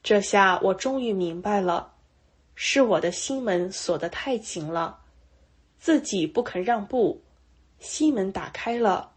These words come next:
车门也就自然开了。第二天上课的时候，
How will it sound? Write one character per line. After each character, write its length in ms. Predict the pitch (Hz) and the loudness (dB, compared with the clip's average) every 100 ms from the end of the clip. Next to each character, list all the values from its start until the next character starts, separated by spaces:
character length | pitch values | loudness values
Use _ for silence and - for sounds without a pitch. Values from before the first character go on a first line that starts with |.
| _ _ _ _ - | _ _ _ _ -12
车 280 | - 240 | 2 4
门 320 | 220 180 180 - | 4 4 2 0
也 120 | 202 | -2
就 160 | 185 196 | 0 0
自 260 | 190 - 220 | -2 -2 -2
然 220 | 165 156 | -4 -8
开 320 | - 233 226 | -6 -4 -2
了。 280 | 220 190 - _ _ _ _ _ _ _ _ _ _ | -2 -4 -8 _ _ _ _ _ _ _ _ _ _
第 100 | 226 | 6
二 180 | 208 190 | 6 4
天 320 | - 220 220 | 0 -4 -2
上 220 | - 254 | -4 -6
课 200 | 247 311 | -4 -2
的 100 | 247 | -2
时 200 | 175 - | -2 -4
候， 440 | - - 175 - | -4 2 2 2